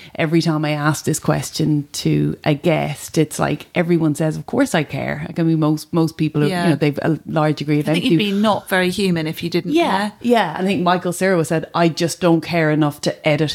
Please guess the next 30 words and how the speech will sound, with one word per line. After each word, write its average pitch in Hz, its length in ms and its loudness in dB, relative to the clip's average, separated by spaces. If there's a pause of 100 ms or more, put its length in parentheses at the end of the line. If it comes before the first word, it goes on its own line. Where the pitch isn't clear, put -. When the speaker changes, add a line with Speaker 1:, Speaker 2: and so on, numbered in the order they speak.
Speaker 1:
who 151 140 4
it 147 80 2
is 143 140 0
I 131 80 0
am." 139 380 -4 (760)
Speaker 2:
Okay, 185 580 -2
yeah. 175 160 2
Speaker 1:
Yeah, 156 200 -2
and, 175 280 2
and 175 140 2
I 170 120 4
think 285 200 2
Speaker 2:
Yeah, 247 200 -2
and 277 120 2
I'm 339 180 0
not 320 200 0
gonna 226 220 0
edit 226 280 -2
who 220 140 0
I 208 80 2
am. 208 240 0
Speaker 1:
<laughs> 185 80 2
Yeah. 151 120 -2 (160)
Speaker 2:
But 226 140 0
I 220 140 0
think 226 540 -2
also, 208 760 0 (340)
if 220 100 -4
something 247 320 0
I've 196 220 -2